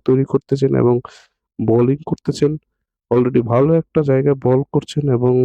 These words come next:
নিজেকে, এবং আমাদের নুর হাসান সোহান তো বাংলাদেশের দুটো ম্যাচেই চমৎকার ফিনিশিং রুলস পালন করেছেন এবং ফিনিশিং করে man of the match পেয়েছেন। আজকে যদি নুর হাসান তার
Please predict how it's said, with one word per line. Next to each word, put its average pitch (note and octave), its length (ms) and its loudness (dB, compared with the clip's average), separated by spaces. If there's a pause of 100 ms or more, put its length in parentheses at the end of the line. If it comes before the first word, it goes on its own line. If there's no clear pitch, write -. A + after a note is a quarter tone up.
নিজেকে, C3 500 2 (340)
এবং B2 280 2
আমাদের C3 240 2
নুর A#2+ 220 0
হাসান C3+ 280 0
সোহান D3 340 0
তো D3+ 100 2 (600)
বাংলাদেশের B2 880 0 (1080)
দুটো D3 240 0
ম্যাচেই C#3 440 2 (420)
চমৎকার D#3 580 0
ফিনিশিং D3+ 460 0
রুলস D3 280 2 (100)
পালন D3 260 2
করেছেন D#3 400 -2
এবং C3+ 220 2
ফিনিশিং C#3 420 -4 (120)
করে D3+ 240 2
man C3 220 0
of C3+ 120 0
the C#3 160 0
match B2+ 280 0 (120)
পেয়েছেন। C#3+ 320 0
আজকে - 440 -4
যদি F3 240 2 (640)
নুর C3+ 240 4
হাসান E3 280 0
তার D#3+ 140 0